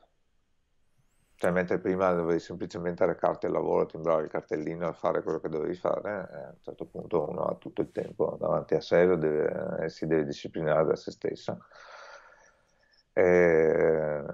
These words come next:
e alle volte non è poi così semplice farlo, specie se non si ha l'abitudine a farlo.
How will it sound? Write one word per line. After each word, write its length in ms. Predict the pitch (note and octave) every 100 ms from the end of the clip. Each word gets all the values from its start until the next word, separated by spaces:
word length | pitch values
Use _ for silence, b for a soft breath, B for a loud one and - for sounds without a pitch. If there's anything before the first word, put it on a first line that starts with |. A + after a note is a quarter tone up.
| - - - -
e 180 | - - _ _ -
alle 180 | F2+ F2+
volte 360 | F2 F#2 A2 B2+
non 200 | F2+ E2+
è 80 | E2+
poi 220 | F#2 E2
così 200 | F2 D#2+
semplice 520 | - - F2 G2+ -
farlo, 520 | - - - G2+ - _ _ -
specie 480 | - - G2 - G2+
se 140 | -
non 200 | F2 F2
si 140 | F2 E2
ha 60 |
l'abitudine 580 | E2 D#2 D#2+ A#2+ F2+ D2+
a 40 | D#2+
farlo. 440 | E2+ - -